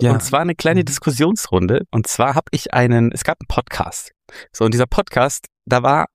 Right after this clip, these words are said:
Speaker 2: Roger Federer. War der jetzt erst? Nein, der war schon, ist schon ein bisschen her.
Speaker 1: <laughs> Ich liebe es,
Speaker 2: Aber
Speaker 1: dass du dir selber
Speaker 2: alleine
Speaker 1: eine
Speaker 2: geil,
Speaker 1: Frage
Speaker 2: dass wir das,
Speaker 1: stellst, ja.
Speaker 2: dass wir das erst, hä?
Speaker 1: Ich liebe es, dass du dir selber eine Frage stellst. Warum
Speaker 2: Ja.
Speaker 1: machen wir das? Wir machen
Speaker 2: So.
Speaker 1: das. <laughs>
Speaker 2: Sto-, Storytelling, ist einfach komplett
Speaker 1: Ja.
Speaker 2: Storytelling, ja. Ähm,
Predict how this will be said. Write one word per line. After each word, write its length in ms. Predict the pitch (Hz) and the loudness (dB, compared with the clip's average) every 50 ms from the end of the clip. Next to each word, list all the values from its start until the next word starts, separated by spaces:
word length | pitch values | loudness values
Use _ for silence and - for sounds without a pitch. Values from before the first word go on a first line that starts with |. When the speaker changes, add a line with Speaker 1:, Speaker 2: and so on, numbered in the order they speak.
| _ - 120 | _ -4 -2
Speaker 2:
Roger 200 | 127 131 - 131 | 0 0 0 0
Federer. 360 | - - - 113 101 95 95 | 0 0 2 2 2 2 2
War 100 | 107 123 | 2 2
der 140 | 120 135 131 | 2 2 4
jetzt 260 | 131 156 185 - - | 4 2 2 0 -2
erst? 280 | - - 196 - - - | -2 -2 -2 -2 -2 0
Nein, 360 | 131 127 123 123 131 135 131 | 0 2 4 2 2 2 2
der 140 | 120 117 107 | 0 2 2
war 160 | 113 110 113 | 2 2 2
schon, 160 | 107 - - - | 0 -2 -4 -2
ist 120 | - - | 0 0
schon 120 | - 110 107 | 0 2 2
ein 40 | |
bisschen 260 | 98 110 - - 98 101 | 0 -2 -2 -2 -2 0
her. 240 | 98 87 73 - - - - | 0 0 -2 -4 -6 -10 -16
Speaker 1:
<laughs> 160 | - - - | -20 -20 -18
Ich 120 | - - - | -10 -4 0
liebe 140 | 120 139 151 | 2 2 4
es, 60 | - | 4
Speaker 2:
Aber 60 | 110 | 4
Speaker 1:
dass 120 | 110 107 - | 4 2 2
du 80 | - | 2
dir 80 | 110 120 | 2 4
selber 140 | 117 120 113 | 4 4 4
Speaker 2:
alleine 180 | 127 131 - 139 | 4 4 2 0
Speaker 1:
eine 80 | 135 | 0
Speaker 2:
geil, 100 | - 123 123 104 | 2 2 2 2
Speaker 1:
Frage 60 | 135 | 0
Speaker 2:
dass 80 | 104 - | 0 -2
wir 60 | 120 | 0
das, 60 | 107 104 98 98 - - | 0 0 0 -2 -2 -2
Speaker 1:
stellst, 40 | - | -4
ja. 60 | 107 - _ _ | -4 -4 _ _
Speaker 2:
dass 180 | - 131 127 - | -2 0 2 2
wir 80 | 165 | 2
das 100 | - - | 2 2
erst, 220 | 156 147 131 - - 123 - | 0 0 -2 -2 -4 -6 -2
hä? 120 | - 185 262 _ _ _ _ _ _ _ - | 0 -2 -2 _ _ _ _ _ _ _ -4
Speaker 1:
Ich 60 | - | 0
liebe 120 | 139 123 113 | 2 2 2
es, 80 | 101 | 2
dass 140 | - 120 - | 0 0 0
du 60 | - 107 | 0 0
dir 60 | 107 | 2
selber 220 | 101 107 104 101 | 4 4 4 2
eine 120 | 98 98 90 | 2 0 -2
Frage 280 | - - 90 90 90 | -2 -2 -2 -2 -4
stellst. 380 | - - - 101 95 95 - - _ _ - - - - | -6 -6 -6 -6 -6 -6 -10 -14 _ _ -20 -20 -8 -2
Warum 220 | - 110 104 87 139 | 0 0 2 4 4
Speaker 2:
Ja. 80 | 143 139 | 2 2
Speaker 1:
machen 160 | - 170 170 | 2 2 2
wir 80 | 170 | 4
das? 160 | 165 185 180 - - - - - | 4 2 0 -2 -8 -20 -18 -6
Wir 180 | 104 104 139 147 | -2 0 2 2
machen 220 | 135 120 107 110 | 2 2 2 2
Speaker 2:
So. 60 | 107 101 | 2 2
Speaker 1:
das. 160 | 98 - - 87 - - - - - 127 - - _ - | 2 0 -2 -6 -6 -6 -6 -4 -4 -4 -4 -6 _ -2
<laughs> 560 | 170 143 160 - 113 - - - - _ - | 0 0 2 2 0 -2 -6 -10 -14 _ -12
Speaker 2:
Sto-, 280 | - - - 170 139 143 | -6 -2 0 0 0 0
Storytelling, 680 | - - - - 147 131 120 - - 107 95 95 101 | -2 -2 0 0 0 0 0 0 0 -2 -2 -2 -4
ist 120 | 117 117 - | -6 -4 -4
einfach 200 | - 120 113 113 | -4 -4 -6 -6
komplett 260 | - - 110 104 120 | -6 -4 -4 -4 -4
Speaker 1:
Ja. 60 | - | -2
Speaker 2:
Storytelling, 460 | - 110 101 101 - 107 113 120 117 | -2 -2 0 0 -2 -2 -2 -2 -4
ja. 60 | 131 156 - 170 190 - - - - | -4 -6 -8 -10 -12 -14 -16 -12 -4
Ähm, 340 | - - 127 123 127 127 | 0 2 4 4 4 2